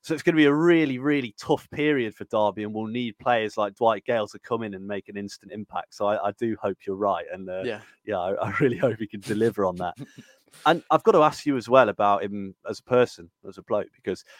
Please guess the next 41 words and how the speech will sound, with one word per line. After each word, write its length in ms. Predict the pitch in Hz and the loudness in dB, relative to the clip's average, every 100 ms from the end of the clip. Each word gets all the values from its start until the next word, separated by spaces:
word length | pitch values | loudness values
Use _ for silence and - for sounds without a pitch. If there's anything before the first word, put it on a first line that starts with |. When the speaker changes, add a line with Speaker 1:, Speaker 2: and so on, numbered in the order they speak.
| _ | _
Speaker 1:
you 100 | 113 | -4
know, 60 | |
you 140 | 104 110 | -2 -2
see 160 | - 139 | 0 2
some 300 | - 123 101 | 4 2 2
players, 640 | 123 113 107 104 - - | 0 2 2 0 -6 -6
um, 340 | 104 107 107 110 | 0 2 0 -2
<laughs> 20 | |
I 80 | 127 | -2
mean, 120 | 127 | -2
you 80 | 117 | 4
mentioned 380 | 135 135 120 113 | 4 4 4 4
Ivan 220 | 104 98 | 4 2
Toney 240 | 127 113 | 2 2
there, 260 | 110 113 107 | 2 4 4
ironically. 580 | 101 107 104 104 - 90 - - | 2 2 2 0 -6 -8 -8 -14
Speaker 2:
<laughs> 160 | - | -2
Speaker 1:
Uh, 240 | 104 104 101 - | 2 2 2 -2
you 160 | 113 | -2
know, 80 | 113 | 0
you 180 | 107 113 | 0 -2
see 200 | - 147 | 0 0
them 100 | 131 | 2
on 80 | 117 | 2
the 80 | 107 | 0
pitch, 280 | 139 123 123 | -2 -2 0
you're 100 | 110 | 2
like, 120 | 110 | 2
"What 240 | 120 117 | 0 0
a 40 | 98 | 0
player," 320 | - 127 123 | 2 2 2
and 80 | 104 | -2
you 60 | |
see 140 | 101 135 | -2 0
him 100 | 113 | 2
off 140 | 120 | 0
the 80 | 117 | -2
pitch, 260 | - 95 104 | -6 -8 -8
you're 80 | |
like, 140 | 85 127 | -10 -2
Speaker 2:
Yeah, 520 | 131 120 117 117 | 2 4 4 0